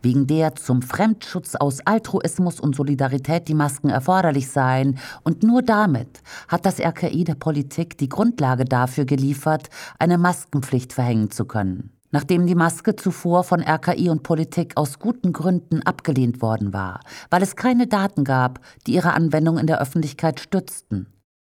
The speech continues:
Mit dieser unbemerkten Übertragung also wurde die Pflicht zum Maskentragen begründet,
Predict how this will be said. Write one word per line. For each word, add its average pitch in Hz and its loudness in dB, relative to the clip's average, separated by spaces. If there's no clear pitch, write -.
Mit - -2
dieser 151 2
unbemerkten 208 2
Übertragung 165 0
also 180 0
wurde 190 2
die 180 0
Pflicht - -4
zum 175 2
Maskentragen 156 0
begründet, 160 -2